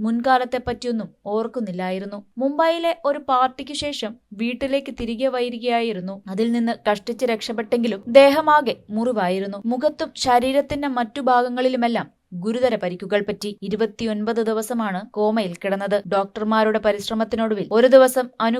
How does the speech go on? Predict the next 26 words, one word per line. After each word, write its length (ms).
കോമയിൽ 440
നിന്ന് 240
കണ്ണു 280
തുറന്നു. 340
പിന്നാലെ 360
ശരീരം 460
അനക്കാൻ 320
തുടങ്ങി. 240
ക്രമേണ 400
എണീക്കാനും 560
കൈകാലുകൾ 520
ചലിപ്പിക്കാനും 640
തുടങ്ങി. 340
പക്ഷേ 260
പഴയ 240
കാര്യങ്ങളൊന്നും 680
തന്നെ 260
ഓർത്തെടുക്കാൻ 580
അനുവിന് 360
കഴിഞ്ഞിരുന്നില്ല. 540
സ്വന്തം 340
അമ്മയുടെയും 600
സഹോദരന്റെയും 760
മുഖത്തേക്ക് 520
വരെ 160
വെറുതെ 300